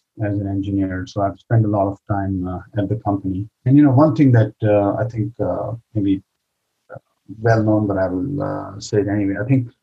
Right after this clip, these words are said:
Qualcomm has been known for its innovation from the very beginning. I mean, the co-, the team, uh, the company has been an engine of technology innovation since its inception.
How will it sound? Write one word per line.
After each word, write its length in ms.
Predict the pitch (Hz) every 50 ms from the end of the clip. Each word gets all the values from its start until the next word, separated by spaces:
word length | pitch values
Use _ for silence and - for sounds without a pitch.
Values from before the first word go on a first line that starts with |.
| _ _ _
Qualcomm 400 | - 131 131 123 - 139 123 120
has 240 | 117 107 107 - - _
been 180 | - 120 107 104
known 300 | 107 113 113 117 117 113
for 220 | 113 113 104 101
its 200 | 101 92 - - - -
innovation 720 | 117 110 110 107 110 110 110 110 117 - 113 113 110 113 - _ _ _ _ _ _ _ _ _ _ _ _ _ _ _
from 160 | 113 113 110
the 100 | 110 101
very 240 | 107 107 107 110 98
beginning. 500 | 87 104 101 95 101 101 104 110 113 107
I 40 | 95
mean, 120 | 98 95
the 60 | 98 98
co-, 360 | - - 101 98 - - - 131 - - 139 135 131 - - - -
the 160 | 110 98 -
team, 500 | - 107 107 107 107 104 104 98 - - _ _ _ _
uh, 160 | 95 90 92 90 - - _ _ _ _
the 140 | - 95 90
company 500 | - - 110 104 98 - 104 98 98 98
has 220 | 98 92 90 92 90
been 480 | - - 101 101 95 95 92 95 - - _ _ _ _ _ _
an 200 | 101 101 98 95 -
engine 520 | 113 110 107 98 - 101 92 95 101 - -
of 280 | - 92 92 90 - -
technology 560 | - 90 - - 95 92 92 90 92 95 -
innovation 580 | 92 95 92 90 90 87 - - - - 92 -
since 300 | - - 92 90 - -
its 160 | - - _
inception. 600 | 90 92 - - - - - - 117 120 120